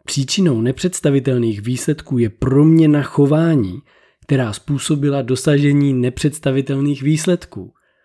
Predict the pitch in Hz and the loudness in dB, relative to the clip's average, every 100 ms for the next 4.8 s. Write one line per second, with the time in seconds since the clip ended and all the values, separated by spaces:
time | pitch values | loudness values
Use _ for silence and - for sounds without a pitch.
0 | _ _ _ - 185 196 196 101 107 101 | _ _ _ -6 0 2 2 0 -4 -6
1 | 98 95 104 175 - _ _ _ - 117 | -6 -8 -8 -8 -12 _ _ _ -10 -10
2 | - - 135 180 151 151 165 170 165 143 | -6 -2 2 2 4 2 0 0 2 2
3 | 107 110 127 139 - 135 123 123 123 120 | 0 -2 -2 -4 -2 0 0 0 0 -2
4 | 104 - 165 - 196 - - 87 | -4 -4 -4 -4 -6 -6 -14 -16